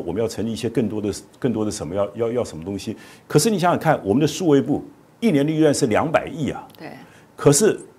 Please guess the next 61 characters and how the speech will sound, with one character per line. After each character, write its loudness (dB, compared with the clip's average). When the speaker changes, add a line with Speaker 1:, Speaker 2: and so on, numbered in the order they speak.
Speaker 1:
怎 -2
么 4
样？ 2
消 2
防 2
人 4
员 4
的 4
装 2
备 4
六 6
七 0
千 0
万 0
都 0
舍 -2
不 -8
得 2
花。 -6
面 4
对 6
这 0
个 4
问 4
题 2
的 0
时 -2
候， 0
你 -2
怎 -2
么 -4
先 -6
把 -4
消 -2
防 -4
人 -4
员 -2
的 -2
装 -4
备 -2
做 -2
得 0
更 -2
好， -10
是 -6
不 -2
是 -6
最 -2
务 -2
实 -12
的 -10
一 -10
个 -10
东 -12
西？ -18
然 8
后 10
我 6
们 2
再 2
看， -4